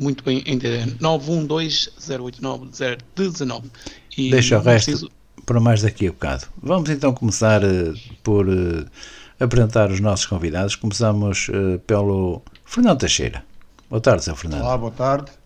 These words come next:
Speaker 3: Boa tarde a todos. Faço votos que tenham passado, tenham passado um bom Natal e já agora que continuem a passar um bom Natal. E estou aqui com todo o gosto para, com os demais convidados e com o Narciso e o Marcial,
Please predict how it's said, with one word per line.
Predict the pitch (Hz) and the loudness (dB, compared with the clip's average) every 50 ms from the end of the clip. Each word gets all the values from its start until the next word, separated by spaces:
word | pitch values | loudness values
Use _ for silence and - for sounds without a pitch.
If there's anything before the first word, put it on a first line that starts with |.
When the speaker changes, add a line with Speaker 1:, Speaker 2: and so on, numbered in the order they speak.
| - - _ _ - - _ - - | -20 -20 _ _ -20 -20 _ -20 -20
Speaker 3:
Boa | 135 110 104 | -20 -18 -14
tarde | - 107 101 98 | -14 -12 -12 -12
a | 92 | -12
todos. | - - 139 151 170 151 - | -8 -4 -4 -2 -4 -4 -8
Faço | - - 123 117 117 - | -6 -4 -4 -4 -2 -4
votos | 123 117 117 117 | -4 -4 -4 -4
que | - | -6
tenham | 120 117 117 107 | -4 -4 -4 -4
passado, | 107 117 107 - - 110 104 98 98 95 98 98 101 104 113 - | -6 -8 -8 -4 -2 -2 0 0 -2 -6 -8 -8 -10 -14 -16 -10
tenham | - 113 107 110 | -6 -4 -4 -4
passado | 110 104 95 - 101 98 95 | -4 -4 -2 0 -2 0 0
um | 95 92 95 | 0 -2 0
bom | 95 101 95 | 0 0 0
Natal | 98 92 92 113 110 110 117 123 127 123 - - - _ _ _ - _ _ - - | 0 0 0 2 2 2 2 0 -2 -6 -14 -20 -20 _ _ _ -20 _ _ -18 -10
e | - 117 95 | -8 -6 -6
já | 87 85 87 | -4 -4 -4
agora | 85 82 107 127 175 147 | -4 0 0 0 0 -2
que | - - | -6 -12
continuem | - - 107 90 - - 92 85 104 117 160 170 143 151 - 104 98 104 104 | -10 -8 -8 -8 -6 -8 -6 -4 -2 -2 0 -2 -2 -4 -6 -6 -6 -6 -6
a | |
passar | 101 - 117 104 - - 104 104 | -6 -4 -6 -4 -2 0 0 0
um | 101 92 | 0 0
bom | 98 98 | 0 0
Natal. | 95 98 95 - - 110 117 127 139 135 - - - - - - - - _ - - | -2 -2 -2 0 0 2 2 0 -2 -4 -12 -20 -20 -20 -20 -20 -20 -20 _ -16 -6
E | 240 156 | -2 0
estou | 139 120 101 - - - 113 107 104 | 0 0 0 -4 -4 -4 -4 -4 -4
aqui | 95 - - 107 110 120 | -4 -4 -4 -4 -4 -2
com | - 117 110 | -2 -2 -2
todo | 101 - 110 101 101 | -2 -2 -2 -2 0
o | 95 | 0
gosto | 101 104 107 113 - - - - - _ _ | 0 0 0 0 -4 -8 -18 -20 -20 _ _
para, | - 107 101 98 98 101 98 95 95 - | -2 -2 0 0 -2 -4 -4 -6 -8 -6
com | - 101 101 101 104 | -6 -4 -2 -2 -2
os | 101 95 | -4 -2
demais | 107 104 98 101 98 98 | -2 0 0 2 0 0
convidados | - - 113 101 92 104 95 104 101 95 95 92 - - - - | -2 -2 -2 0 0 0 0 0 0 0 0 -2 -8 -16 -14 -12
e | 123 | -12
com | 101 - 120 110 | -8 -4 -2 0
o | 104 | 0
Narciso | 104 104 101 95 - - 107 98 92 | 2 0 0 -2 -4 -4 -4 -4 -2
e | 101 | -2
o | 101 | -2
Marcial, | 104 107 104 - - 113 117 120 127 123 | -2 -2 -2 -2 0 2 2 2 0 -2